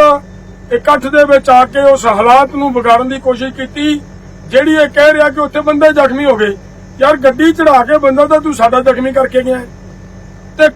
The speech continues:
ਕਹਿ ਤੂੰ ਇਹ ਰਹੇ ਹੋ ਕਿ ਭਾਈ ਲੋਕ ਜ਼ਖਮੀ, ਬੰਦੇ ਜ਼ਖਮੀ, ਸਾਡੇ ਜ-, ਬੰਦੇ ਜ਼ਖਮੀ ਕਰਦੇ। ਕਿਸੇ ਇੱਕ ਵੀ ਬੰਦੇ ਨੇ ਇਹਨਾਂ ਦੀ ਕਾਰ ਦੇ ਉੱਤੇ ਕੋਈ ਹੱਥ ਤੱਕ ਨਹੀਂ ਲਾਇਆ। ਔਰ ਇਹਨਾਂ ਵੱਲੋਂ ਇਹ ਕਹਿਣਾ ਕਿੰਨਾ ਕੁ ਉਚਿਤ ਹੈ?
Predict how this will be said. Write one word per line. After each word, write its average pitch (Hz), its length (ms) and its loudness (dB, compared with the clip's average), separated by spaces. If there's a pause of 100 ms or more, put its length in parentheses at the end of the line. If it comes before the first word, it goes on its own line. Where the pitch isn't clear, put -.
ਕਹਿ 330 280 2
ਤੂੰ 320 260 -4
ਇਹ 320 160 0
ਰਹੇ 277 240 0
ਹੋ 233 280 -4 (560)
ਕਿ 302 120 -2
ਭਾਈ 285 380 0 (220)
ਲੋਕ 269 360 4
ਜ਼ਖਮੀ, 262 360 -2
ਬੰਦੇ 247 340 -2
ਜ਼ਖਮੀ, 262 300 -2
ਸਾਡੇ 247 300 -4
ਜ-, 247 220 -2
ਬੰਦੇ 240 220 -8
ਜ਼ਖਮੀ 240 280 -6
ਕਰਦੇ। 240 340 -8 (520)
ਕਿਸੇ 285 220 -4
ਇੱਕ 302 320 0
ਵੀ 330 140 -2
ਬੰਦੇ 294 360 0
ਨੇ 247 220 -2 (760)
ਇਹਨਾਂ 277 220 0
ਦੀ 302 120 -2
ਕਾਰ 262 420 2
ਦੇ 285 80 -4
ਉੱਤੇ 277 380 0
ਕੋਈ 269 540 0
ਹੱਥ 214 260 -4
ਤੱਕ 302 300 -2
ਨਹੀਂ 302 140 -2
ਲਾਇਆ। 208 360 2 (440)
ਔਰ 220 60 -4
ਇਹਨਾਂ 285 240 0
ਵੱਲੋਂ 277 220 2
ਇਹ 269 60 4
ਕਹਿਣਾ 262 400 0 (500)
ਕਿੰਨਾ 240 240 -2
ਕੁ 254 80 -6
ਉਚਿਤ 240 280 -6
ਹੈ? 233 160 -8